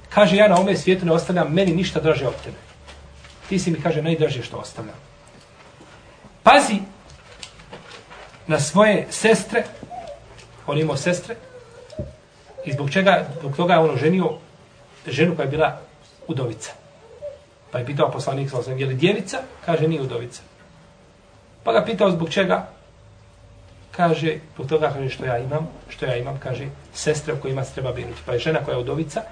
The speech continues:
znači, kud i kamo svjesnija, znači, od djevojke koja, znači, se nije udavala i tako dalje, pa će bolje, znači, voditi brigu o njegovim sestrama. I kaže, „Vrati moj dug,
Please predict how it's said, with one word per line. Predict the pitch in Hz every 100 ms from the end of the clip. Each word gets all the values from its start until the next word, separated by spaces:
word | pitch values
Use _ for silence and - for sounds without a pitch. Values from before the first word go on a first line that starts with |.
| - - -
znači, | 147 147
kud | 143 147
i |
kamo | 135 147 135
svjesnija, | - 156 151 - 190 202
znači, | 165 170 - 185
od | 180 175 - - - - - - -
djevojke | 190 147 147 156
koja, | 151 139
znači, | 143 139
se | - 151
nije | 143
udavala | 127 127 120 120
i | 120
tako | - -
dalje, | 151 190 190 - -
pa | -
će | -
bolje, | 139 160
znači, | 135 139 135
voditi | 143 139
brigu | 135 139
o | 123
njegovim | 127 131 135 135 -
sestrama. | - 117 - 120 120 -
I | 147
kaže, | 233 214 185
„Vrati | 151 156 208 214 170
moj | 190 160
dug, | 170 202 135